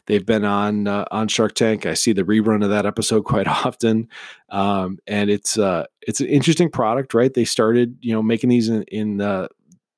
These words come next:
Eli's garage, and it was, uh, taking a, a, a, a bullet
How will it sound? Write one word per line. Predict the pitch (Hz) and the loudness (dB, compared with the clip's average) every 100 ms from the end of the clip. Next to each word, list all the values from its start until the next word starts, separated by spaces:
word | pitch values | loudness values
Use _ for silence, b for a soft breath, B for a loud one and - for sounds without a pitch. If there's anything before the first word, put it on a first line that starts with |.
| - | 0
Eli's | 127 120 110 | 2 2 0
garage, | 104 101 107 98 110 - - B B B _ | 0 2 2 2 0 -6 -12 B B B _
and | 110 107 104 107 | -4 -2 -2 -4
it | 120 | -2
was, | 120 110 | -2 0
uh, | 117 117 | -2 -2
taking | - 139 143 139 120 - | 0 0 2 0 -2 -4
a, | 120 117 113 - - | 0 0 -2 -8 -8
a, | 117 110 - 120 113 - - | -8 -8 -8 -10 -10 -12 -10
a, | 123 110 90 - | -6 -6 -6 -8
a | |
bullet | 113 120 156 131 | -2 2 4 4